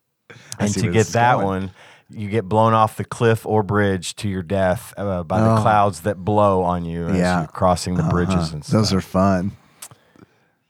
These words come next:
Speaker 2: My next
Speaker 1: Wind
Speaker 2: achievement
Speaker 1: physics.
Speaker 2: Yes.
Speaker 1: Second level in the game.
Speaker 2: <laughs>
Speaker 1: And wind physics
Speaker 2: And
Speaker 1: are
Speaker 2: it's,
Speaker 1: introduced.
Speaker 2: and it, it knocks you right the fuck off if you don't know what you're doing. Um, my next achievement is "Where troubles melt like lemon drops."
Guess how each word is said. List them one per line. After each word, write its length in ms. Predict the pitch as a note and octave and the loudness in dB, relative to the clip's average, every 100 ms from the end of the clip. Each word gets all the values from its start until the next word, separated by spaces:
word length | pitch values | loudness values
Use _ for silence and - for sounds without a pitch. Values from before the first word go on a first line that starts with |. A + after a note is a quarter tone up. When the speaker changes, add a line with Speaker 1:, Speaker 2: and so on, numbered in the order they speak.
| _ _ _ | _ _ _
Speaker 2:
My 120 | G2+ | -6
next 180 | G2+ A#2+ | 0 2
Speaker 1:
Wind 120 | G3+ A#3+ | 2 0
Speaker 2:
achievement 240 | A3+ A#2 | 0 0
Speaker 1:
physics. 560 | F3 D3+ A#2 G#2 - - | 0 0 0 -4 -10 -6
Speaker 2:
Yes. 220 | B2 A#2+ G#2 | 0 2 2
Speaker 1:
Second 200 | - G#3+ | 0 0
level 260 | F3+ G3 | 0 0
in 60 | G#3 | 0
the 80 | F3+ | 0
game. 400 | F#3 E3 D3 C3+ | 0 2 2 2
Speaker 2:
<laughs> 180 | D3+ E3+ F3 E3+ | 0 0 0 2
Speaker 1:
And 80 | |
wind 300 | G3 G#3 F#3 F3+ | 2 2 0 0
physics 420 | F#3+ E3 A#2 A2+ | -2 0 -2 0
Speaker 2:
And 100 | E3+ | -2
Speaker 1:
are 40 | |
Speaker 2:
it's, 160 | E3 - | -2 -2
Speaker 1:
introduced. 540 | E3 C#3+ E3+ F#3+ G2+ | -4 -2 -2 -2 -4
Speaker 2:
and 80 | G#2 | -6
it, 460 | A#1+ - - - G#2 | -8 -12 -12 -10 -6
it 280 | G2 - | -6 -6
knocks 460 | F#2+ G2 A2 - - | -8 -2 -2 -2 -8
you 100 | G#2 | -8
right 240 | G2+ A2 | -2 -2
the 80 | A2 | -4
fuck 300 | - A#2+ A2 | -2 0 2
off 240 | A2+ G#2 F#2+ | 4 4 2
if 140 | E2+ | -4
you 100 | F#2+ | -4
don't 120 | F#2 F#2+ | -2 -2
know 80 | |
what 100 | F#2 | -2
you're 100 | E2+ | -6
doing. 300 | F#2 F2+ E2 D#2 - - - - - - - | -6 -4 -6 -8 -12 -14 -18 -20 -20 -12 2
Um, 640 | G2 F2+ F2+ E2+ E2+ E2 - _ _ _ C#3+ - | 4 6 4 2 0 -4 -8 _ _ _ -12 -4
my 200 | A#2 A#2 | -2 2
next 240 | C3+ C3 | 2 2
achievement 460 | B2+ - C#3+ B2+ G#2+ | -2 0 2 2 2
is 220 | A2 G#2 | 0 0
"Where 220 | G#2+ A#2 | 2 2
troubles 540 | - - A#2+ C3 A#2+ A#2+ | 2 0 2 2 0 2
melt 240 | A#2+ A2+ | 2 2
like 240 | A2+ A#2 | 0 -2
lemon 340 | A2 A2+ G#2 F2+ | 0 2 2 -2
drops." 720 | E2 D2+ D2 - - - | -4 -4 -4 -6 -10 -14